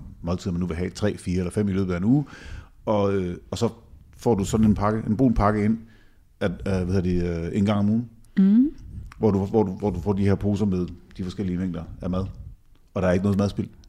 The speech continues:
Speaker 2: Og det ligner sådan nogle, øh, frokostposer fra
Speaker 1: Ja.
Speaker 2: amerikanske tegnefilm.
Speaker 1: I skal selvfølgelig gå ind, hvis I ikke allerede har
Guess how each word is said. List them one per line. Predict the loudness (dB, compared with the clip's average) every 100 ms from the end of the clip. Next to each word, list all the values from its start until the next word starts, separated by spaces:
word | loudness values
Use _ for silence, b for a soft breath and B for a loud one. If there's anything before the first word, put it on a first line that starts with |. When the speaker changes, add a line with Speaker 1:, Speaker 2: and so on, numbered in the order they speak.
| -20 -20 -20 -20 b b b b 0
Speaker 2:
Og |
det | 2
ligner | 4 4
sådan | 4 4 6
nogle, | 6 6
øh, | 4
frokostposer | 2 0 0 0 0 0 0
fra | -2 0 2
Speaker 1:
Ja. | 2 2
Speaker 2:
amerikanske | 2 2 2 -2 -4
tegnefilm. | -2 0 2 0 -2 -4 B B B B B -20 -2
Speaker 1:
I | 0
skal | 2 2
selvfølgelig | 6 8 8
gå | 6
ind, | 2 0
hvis | -2 2
I | 4
ikke | 6
allerede | 4 4 2
har | 0